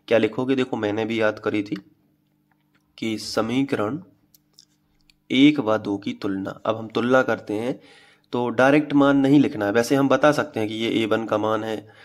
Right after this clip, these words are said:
पाँच, बी वन का मान है माइनस चार और सी वन है आठ, लेकिन वो तरीका ठीक नहीं है, बोर्ड में हमें सब कुछ लिखना होता है।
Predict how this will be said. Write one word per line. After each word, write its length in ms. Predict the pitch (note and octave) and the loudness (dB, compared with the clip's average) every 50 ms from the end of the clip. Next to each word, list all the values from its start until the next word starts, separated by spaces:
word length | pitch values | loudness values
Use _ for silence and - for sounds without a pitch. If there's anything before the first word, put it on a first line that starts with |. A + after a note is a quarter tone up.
| - _ _ _ _ | -20 _ _ _ _
पाँच, 340 | - G#2 A2 A2+ A#2 A2+ - - | 0 2 2 2 0 -2 -6 -6
बी 180 | A2 G#2 G#2+ A2 | -6 -4 -2 0
वन 160 | A2 A2+ A#2 | -2 -2 -2
का 140 | - A2 G#2+ | -2 -2 -2
मान 200 | G#2+ G#2+ G#2+ A2 | -2 -2 -2 -4
है 60 | A2 | -4
माइनस 380 | G#2+ G#2+ G#2+ G#2+ A2 A2 - | -4 -4 -4 -4 -4 -6 -6
चार 240 | - - A#2 A#2 A2+ | -6 -4 -4 -2 -2
और 60 | A#2 G#2+ | -4 -6
सी 200 | - - A2+ G#2+ | -6 -6 -4 -2
वन 160 | G#2+ G#2+ G#2 | -2 -2 -2
है 100 | A2 G#2+ | -2 -4
आठ, 200 | G2+ A2 G#2+ - - | -6 -8 -10 -2 2
लेकिन 340 | B2+ D3+ D3+ - A#3 A#3+ A#3 - | 2 2 2 2 -2 -4 -6 -8
वो 180 | B2 A#2+ C#3 E3 | 0 0 2 2
तरीका 320 | D3+ - B2+ B2 A2 - D3+ | 2 0 -4 -2 -2 -2 -2
ठीक 260 | D3+ - C3+ A#2+ - A2 | -2 -2 -4 -6 -4 -4
नहीं 140 | G#2 G#2 | -4 -2
है, 80 | G#2 G#2 | -2 -4
बोर्ड 240 | G2 G2+ G#2 G#2 G2+ | -2 0 -2 -2 0
में 120 | G2+ G#2 G#2 | -2 -2 -2
हमें 160 | G#2 G#2+ A2+ | -2 -4 -6
सब 200 | - A2 G#2+ - | -6 -8 -6 -6
कुछ 200 | - B2 - - | -8 -8 -6 -6
लिखना 240 | A#2 G#2 - G2+ G2+ | -6 -6 -4 -4 -2
होता 300 | G2+ G2+ G2+ G2+ G2+ A2+ | -2 -2 -4 -4 -4 -6
है। 180 | C#3+ F#3+ - | -6 -8 -10